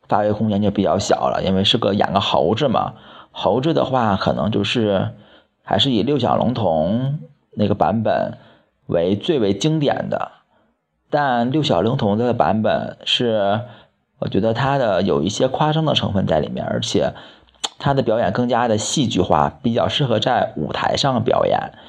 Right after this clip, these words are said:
所以嘛，电影中如果还想演到这种情况的话，可能会不太，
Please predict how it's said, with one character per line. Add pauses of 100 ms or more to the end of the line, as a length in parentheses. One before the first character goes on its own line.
(220)
所
以
嘛，
电
影
中
如
果
还
想
演
到
这
种
情
况
的
话， (440)
可
能
会
不
太，